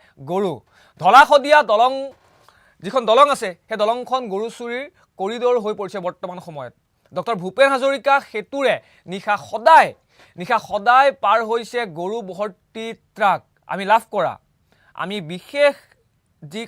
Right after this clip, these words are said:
খবৰ, আমি বিশেষ যি সূত্ৰ, সেই বিশেষ সূত্ৰৰ পৰা লাভ কৰা খবৰ অনুসৰি অৰুণাচলৰ এফালেৰে সোমাই আনফালেৰে অসম হৈয়ে গৰু চালান দিয়া হয়। চুটি পথত যিহেতু বিপদৰ আশংকাও বেছি, বেছি,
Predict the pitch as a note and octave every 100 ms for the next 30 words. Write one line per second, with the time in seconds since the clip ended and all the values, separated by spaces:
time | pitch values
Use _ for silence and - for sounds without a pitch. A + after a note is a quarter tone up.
0 | - - A3 B3+ C3+ - _ _ _ _
1 | _ _ G3 G3 - C4+ G#3+ C4+ C4+ G#3+
2 | C#4+ A#3+ C3 _ _ - A3+ F#3 - B3+
3 | - G3 - A#3+ B3 A3+ F#3+ G#3 - A3+
4 | G#3+ - G#3 B3+ B3+ F#3+ G#3+ D#3+ - _
5 | - F#3 A3 B3+ - A#3+ A#3+ B3+ - -
6 | - A#3+ B3 A3 C#3 _ _ _ _ _
7 | _ G#3+ G#3+ B3 D4 _ _ _ E3+ A3
8 | G3+ A3+ A3+ B3 - _ _ - E3 -
9 | C4+ A#3 F#3+ A#2+ - _ - D3 F#3 G#3+
10 | B3+ _ _ - - F#3 G3 F3+ F3 C#3
11 | A#2 - _ _ _ _ _ - B3+ A3+
12 | D#4+ E4 D4 C#4+ D4 F3+ A3 A#3 A#3+ G3+
13 | F#3 A#3+ B3 G#3 - C#4+ D4 D4 C4 C4
14 | C4+ - - E3 F3+ C4